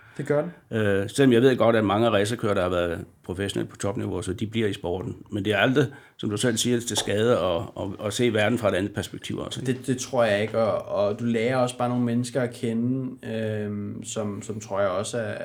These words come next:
Speaker 1: er super vigtigt, at have nogle mennesker, der er uden for sporten.
Speaker 2: Mm.
Speaker 1: Øhm, jeg har jo fået fantastiske venner, først og fremmest igennem race, og
Speaker 2: Mm.
Speaker 1: igennem, øh,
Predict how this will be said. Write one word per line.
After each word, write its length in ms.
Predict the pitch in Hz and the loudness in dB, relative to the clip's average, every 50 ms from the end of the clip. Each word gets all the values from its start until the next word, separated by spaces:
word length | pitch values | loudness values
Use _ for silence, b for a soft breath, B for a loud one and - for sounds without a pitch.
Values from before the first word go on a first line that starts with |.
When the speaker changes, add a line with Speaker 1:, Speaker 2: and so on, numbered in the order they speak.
| - - - | -8 -8 -8
Speaker 1:
er 40 | 110 | -10
super 360 | 107 - - 127 131 - - | -10 -8 -8 -10 -8 -6 -6
vigtigt, 420 | 120 120 123 127 123 - 139 135 131 | -6 -4 -4 -6 -6 -8 -8 -6 -4
at 100 | 120 113 | -4 -4
have 180 | 113 123 120 123 | 0 0 2 2
nogle 280 | 127 123 120 120 117 | 2 2 0 0 0
mennesker, 460 | 117 113 113 117 117 - 131 123 120 117 | 0 -2 -2 -4 -4 -4 -2 -2 -2 -2
der 80 | 117 107 104 101 101 | -2 -2 -2 -2 -2
er 260 | 104 104 101 101 104 101 - | -2 -2 -2 -2 -4 -4 0
uden 280 | 135 139 160 180 190 185 | 2 2 2 2 0 -2
for 100 | - - | -4 -8
sporten. 460 | 120 - - 117 117 117 120 123 147 147 139 120 | -8 -4 -2 -2 0 0 0 -2 -2 -2 0 0
Speaker 2:
Mm. 120 | 107 90 B B B B B B _ _ - 127 | 0 0 B B B B B B _ _ -4 -2
Speaker 1:
Øhm, 680 | 123 117 117 110 110 107 107 104 101 101 101 104 104 107 | 0 0 0 -2 -2 -2 -4 -4 -4 -6 -8 -8 -6 -4
jeg 120 | 110 113 | -4 -2
har 480 | 117 117 107 104 101 95 101 - 57 57 | 0 0 0 0 0 -2 -2 -6 -8 -8
jo 320 | - - - - - - - - - - - - | -10 -10 -10 -10 -12 -14 -16 -20 -20 -20 -20 -20
fået 420 | - - - 113 110 107 107 104 107 - - - - - | -20 -12 -8 -6 -4 -4 -4 -6 -6 -10 -14 -16 -10 -4
fantastiske 680 | - 127 120 113 - 147 147 143 - 156 143 - 135 110 | -2 0 0 0 2 2 2 2 0 -4 -4 -2 -2 0
venner, 200 | 113 110 113 110 | 0 0 0 0
først 240 | 110 123 127 123 - | -2 -2 -2 -2 -4
og 60 | 131 | -6
fremmest 440 | - 127 120 113 113 110 110 110 - | -4 -2 -2 -2 -2 -4 -6 -8 -8
igennem 280 | 113 113 120 117 113 113 | -6 -2 -2 -2 -2 -2
race, 420 | 104 107 120 123 131 135 - - | -2 -2 -2 -4 -4 -8 -8 -4
og 120 | - 113 107 | -2 0 0
Speaker 2:
Mm. 60 | 107 | 0
Speaker 1:
igennem, 460 | - 120 123 120 120 120 120 117 B B B B B B B B B - | 0 0 0 0 0 -2 -2 -4 B B B B B B B B B -4
øh, 440 | 107 110 104 98 95 95 95 95 95 | -2 -2 0 0 -2 -4 -6 -6 -8